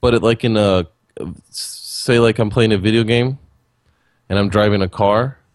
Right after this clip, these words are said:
and you have the ability to change the settings in the car. Well, if somebody changes the settings and I don't know, I can tell you that it doesn't feel right.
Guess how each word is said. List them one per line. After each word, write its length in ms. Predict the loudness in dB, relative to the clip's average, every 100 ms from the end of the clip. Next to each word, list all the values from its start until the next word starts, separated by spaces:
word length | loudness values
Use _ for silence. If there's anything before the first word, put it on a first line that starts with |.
| _
and 120 | -4
you 60 | -2
have 100 | 0
the 60 | 0
ability 340 | 2 0 0
to 100 | -2
change 320 | -4 -2 -2
the 100 | -2
settings 380 | -2 0 0 0
in 100 | -2
the 80 | -2
car. 380 | 0 0 0 -4 _ _ _ _ _
Well, 120 | 0 0
if 60 |
somebody 240 | 2 2 2
changes 360 | 0 0 -2
the 120 | -2
settings 420 | 0 0 0 0 0
and 100 | 0
I 100 | 2
don't 220 | 0 0
know, 320 | 0 0 -4 _ _ _ _ _
I 100 | -6
can 160 | -2 -2
tell 240 | 0 0
you 140 | 2 0
that 160 | 0
it 80 | 0
doesn't 460 | -2 -2 -4 -10 -20 _ _
feel 920 | _ -20 -6 0 2 2 2 -2 -8 -10
right. 420 | -2 0 0